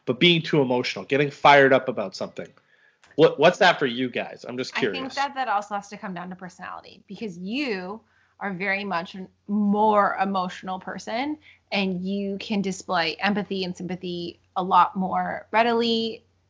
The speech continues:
Speaker 2: than regular people. And I know from going through school, um, I have a very hard time with empathy.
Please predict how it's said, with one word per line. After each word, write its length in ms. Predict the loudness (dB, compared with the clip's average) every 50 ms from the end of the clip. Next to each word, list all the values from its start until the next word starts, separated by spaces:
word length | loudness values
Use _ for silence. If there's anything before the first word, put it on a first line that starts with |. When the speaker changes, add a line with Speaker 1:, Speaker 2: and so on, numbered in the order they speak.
| _ _ _ _ _ _ _ _ _ -18 -4
Speaker 2:
than 200 | -2 0 0 0
regular 360 | -4 -8 -10 -8 -6 -4 -4 -4
people. 480 | -4 -6 0 4 4 6 6 4 0 _ _ _ _ _ _ _ _ _
And 320 | -2 0 0 0 -2 -4 -2 4
I 220 | 6 6 8 6
know 440 | 6 4 2 2 2 0 -4 -6 -10 -8
from 240 | _ -2 -2 -2 -2
going 260 | -6 -8 -8 -10 -10
through 180 | -10 -12 -12 -12
school, 600 | -14 -14 -10 -6 -6 -4 -4 -4 -6 -6 -10 -14 _ _ _ _ _
um, 340 | -4 -4 -4 -4 -6 -10 -12 -16 _ _ _ _ _ _ _ _
I 140 | 2 2 2
have 140 | 2 0 -2
a 140 | -4 -4 -4
very 480 | -4 -2 0 0 2 2 0 0 -2
hard 260 | -2 -2 -2 -2 -2
time 240 | -2 -4 -6 -6 -6
with 120 | -8 -10 -10
empathy. 640 | -10 -10 -10 -12 -14 -14 -14 -14 -14 -16 -16 _